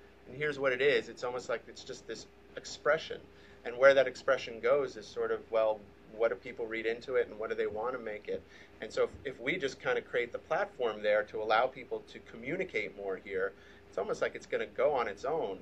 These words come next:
hopefully, in the way that people wanna take it. And, and then that leads to sort of, you know,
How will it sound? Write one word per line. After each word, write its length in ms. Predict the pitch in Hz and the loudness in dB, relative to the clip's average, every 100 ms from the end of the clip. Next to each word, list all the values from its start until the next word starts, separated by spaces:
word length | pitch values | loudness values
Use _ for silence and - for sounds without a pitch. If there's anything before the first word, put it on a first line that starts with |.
| - | 0
hopefully, 520 | 139 - - - - - - - - - - - _ - | 0 0 -8 -8 -10 -16 -20 -20 -20 -20 -20 -20 _ -12
in 100 | 120 | -4
the 80 | 113 | 2
way 160 | 120 | 4
that 160 | 117 117 | 4 0
people 260 | 131 120 110 | -4 -8 -6
wanna 220 | 104 95 | -6 -6
take 300 | - 214 - | -6 -6 -8
it. 100 | - - - - - - - 120 | -14 -14 -20 -20 -20 -20 -10 -2
And, 180 | 123 127 | 0 0
and 140 | 123 | 0
then 140 | 123 120 | 2 4
that 200 | 117 117 | 2 0
leads 220 | 117 - | -8 -8
to 140 | 127 | -12
sort 280 | 113 117 110 | -8 -2 0
of, 120 | 104 | -2
you 80 | 113 | -4
know, 120 | 98 | -6